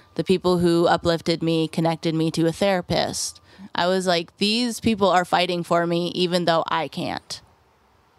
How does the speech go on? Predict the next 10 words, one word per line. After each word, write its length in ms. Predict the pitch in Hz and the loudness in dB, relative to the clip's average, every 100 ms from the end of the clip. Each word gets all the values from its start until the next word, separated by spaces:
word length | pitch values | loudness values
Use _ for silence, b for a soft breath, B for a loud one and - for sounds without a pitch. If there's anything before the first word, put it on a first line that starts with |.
| _ _ - | _ _ -2
I 140 | 180 | 0
grew 160 | 180 226 | 2 0
up 100 | 233 | 2
in 120 | 226 | -2
Clear 220 | 202 180 | 0 2
Lake, 200 | 175 170 - | 2 2 2
Iowa, 760 | 165 160 160 165 160 160 160 | 2 4 4 4 4 2 2
majority 640 | 156 160 160 170 170 165 165 | 0 0 2 4 2 2 0
white 560 | 151 156 160 151 139 - - - | 2 2 2 0 -2 -6 -20 -4
community, 880 | 180 165 160 160 160 165 165 160 | -2 0 0 0 0 0 0 -2